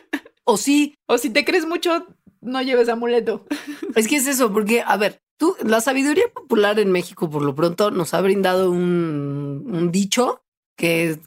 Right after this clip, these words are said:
Speaker 1: creo que en este capítulo es muy pertinente mencionarlo, que es que hay quien nace con estrella y hay quien nace estrellado.
Speaker 2: <laughs> Me encanta.
Speaker 1: Porque además se sostiene.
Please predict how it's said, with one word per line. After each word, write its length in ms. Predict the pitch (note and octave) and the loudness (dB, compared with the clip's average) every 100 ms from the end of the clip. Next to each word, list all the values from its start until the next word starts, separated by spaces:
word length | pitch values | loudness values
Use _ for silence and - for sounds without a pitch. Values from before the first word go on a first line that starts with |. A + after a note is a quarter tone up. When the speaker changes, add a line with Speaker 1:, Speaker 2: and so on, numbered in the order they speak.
| - | -2
Speaker 1:
creo 220 | G#3 G#3 | 0 2
que 80 | A#3 | 2
en 380 | G#3+ F#3+ F3+ | 2 2 4
este 200 | F3+ F3+ | 2 0
capítulo 460 | F#3 D#3 D#3+ E3+ D#3+ | -2 -2 -2 0 0
es 80 | D#3 | 0
muy 120 | E3 | -2
pertinente 540 | D#3 - E3 D3 C#3+ | -4 -8 -4 -4 -2
mencionarlo, 600 | D#3 F3+ C#4+ D4+ F4 G4 - | -2 -2 0 0 2 0 0
que 200 | A3 A3+ | 0 0
es 120 | A#3 | 0
que 240 | G#3+ F3+ | -2 -2
hay 220 | - G#3 G#3+ | 0 0 0
quien 240 | G#3 G3 | 0 2
nace 260 | F#3+ F#3 F#3+ | 0 -2 -4
con 180 | D#3+ | -2
estrella 540 | C#3+ - A3+ C4+ E4 - | -2 0 2 4 2 0
y 120 | G#3 | 0
hay 160 | F#3+ F3+ | 0 0
quien 240 | - F3 | 0 0
nace 260 | D#3+ D#3+ E3 | 0 -2 -6
estrellado. 540 | - - E3+ - - G#3 | -6 -6 -4 -4 -8 -12
Speaker 2:
<laughs> 80 | - | -14
Me 180 | - G#3+ | -8 -8
encanta. 460 | E3 F3 D#3+ - F#3 | -4 -4 -6 -8 0
Speaker 1:
Porque 220 | G#3 G#3+ | 2 4
además 340 | G#3+ A#3 A#4 - _ _ | 2 2 0 -4 _ _
se 160 | - D#3+ | -6 -4
sostiene. 680 | A#3 A#3+ G3+ G3 E3 C#3 | -4 -2 0 0 -2 -4